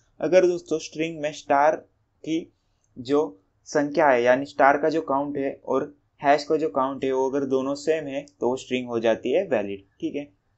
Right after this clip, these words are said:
और देखो, हमें ये भी बताया है, star and hash can be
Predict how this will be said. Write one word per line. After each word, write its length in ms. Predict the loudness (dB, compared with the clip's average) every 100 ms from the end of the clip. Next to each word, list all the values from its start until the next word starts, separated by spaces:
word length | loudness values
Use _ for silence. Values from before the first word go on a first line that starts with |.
| _ _ _ _ _ _ _ _ 0
और 140 | 4
देखो, 220 | 4 2
हमें 200 | -4 -4
ये 140 | 0 0
भी 80 | 2
बताया 340 | 2 4 2
है, 80 | 0
star 320 | -4 -2 2 2 0
and 180 | -4 -4
hash 260 | 0 0 0 -2
can 320 | 0 0 -2
be 120 | -2